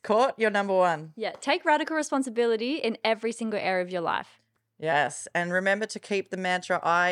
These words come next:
Speaker 1: am a self-aware, self-led leader." And number three, I attract self-aware, self-led leaders.
Speaker 2: You, let's go.
Speaker 1: Yeah, baby.
Speaker 2: <laughs>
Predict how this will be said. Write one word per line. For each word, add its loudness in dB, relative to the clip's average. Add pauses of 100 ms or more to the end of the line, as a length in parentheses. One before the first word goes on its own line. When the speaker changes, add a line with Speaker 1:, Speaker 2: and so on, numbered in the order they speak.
Speaker 1:
am -4
a -8
self-aware, 0
self-led 0
leader." 2 (180)
And 0
number 4
three, 2 (160)
I 6
attract 0
self-aware, 2
self-led 0
leaders. -4 (420)
Speaker 2:
You, 4
let's -4
go. 0 (280)
Speaker 1:
Yeah, 2
baby. 0
Speaker 2:
<laughs> -8